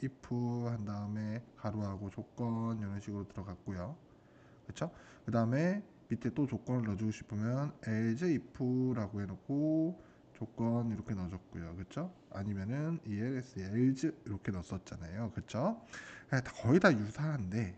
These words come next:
유사한데 몇 가지를 우리가 짚고 넘어가야 돼요. 다른 점들을 한번 보도록 하겠습니다. 제가 옆으로 쓰면서 하나하나씩 설명을 해보면 먼저 if는 똑같아요.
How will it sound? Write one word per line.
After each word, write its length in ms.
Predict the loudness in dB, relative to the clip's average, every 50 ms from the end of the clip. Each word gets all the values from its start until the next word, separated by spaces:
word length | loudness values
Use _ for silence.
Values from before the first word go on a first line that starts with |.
| -12 -12 -10
유사한데 460 | -8 -4 -4 -4 -4 -2 -2 -4 -4
몇 260 | -4 -4 -6 -6 -4
가지를 380 | 0 0 0 2 2 2 2 2
우리가 560 | 2 2 0 0 0 0 0 0 -2 -2 -4 -6
짚고 340 | -8 -10 -8 -4 0 0 2
넘어가야 400 | 2 2 0 0 0 -2 -2 -2
돼요. 200 | -4 -8 -12 -10
다른 320 | -4 0 2 4 4 4 2
점들을 400 | 0 -2 -2 -4 -6 -6 -6 -6
한번 400 | -6 -4 -4 -2 -2 -2 -2 -4 -6 -12 -18 -20 -20 -20 -20 -4
보도록 400 | 0 2 4 4 4 4 4 2
하겠습니다. 580 | 0 0 0 -2 -4 -4 -6 -6 -6 -8 -10 -10
제가 240 | -4 0 2 2 2
옆으로 640 | 2 0 -2 -4 0 2 4 6 6 4 4 0 -2
쓰면서 580 | -6 -2 2 2 4 4 4 2 0 0 -2 -2
하나하나씩 640 | -2 0 0 0 0 -2 -2 -6 -8 -10 -12 -16 -18 -20 -20 -20
설명을 440 | -8 -4 -2 -2 0 0 -2 0 0
해보면 560 | 0 0 -2 0 2 4 6 6 4 2 -2 -8 -12 -16 -20 -18 -16 -16 -16 -16 -16 -16 -16 -18 -18 -18 0 4
먼저 600 | 6 6 8 8 8 8 6 6 4 2 0 -4 -2
if는 400 | 0 0 0 2 2 4 4 4
똑같아요. 880 | 2 0 0 0 -2 -4 -4 -2 -4 -2 -2 -2 -2 -2 -2 -4 -6